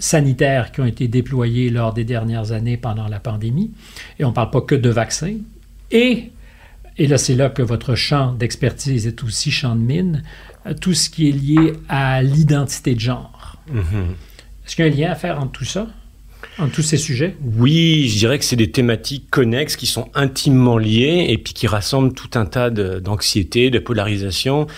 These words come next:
Speaker 2: mais aussi de véritable détresse. Et ça, je pense qu'il faudra en parler. Mais c'est des thématiques qui sont difficiles de questionner.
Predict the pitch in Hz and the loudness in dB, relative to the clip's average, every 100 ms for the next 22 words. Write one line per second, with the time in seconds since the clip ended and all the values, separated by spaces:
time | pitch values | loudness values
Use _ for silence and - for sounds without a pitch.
0 | - - 120 - 139 117 120 120 131 120 | -16 0 0 2 2 4 2 2 -2 0
1 | 107 104 101 - 101 - 82 104 - 110 | 0 0 -4 -4 -4 -6 -8 -10 -6 -8
2 | - 87 - 82 98 85 87 92 92 90 | -8 -10 -8 -6 -8 -8 -10 -10 -10 -8
3 | 101 90 110 101 - - - 95 98 - | -8 -4 -2 -2 -4 -6 -2 -2 -2 -8
4 | - 117 98 92 104 87 - 95 95 - | -6 -4 -4 -4 -6 -6 -4 -4 -4 -10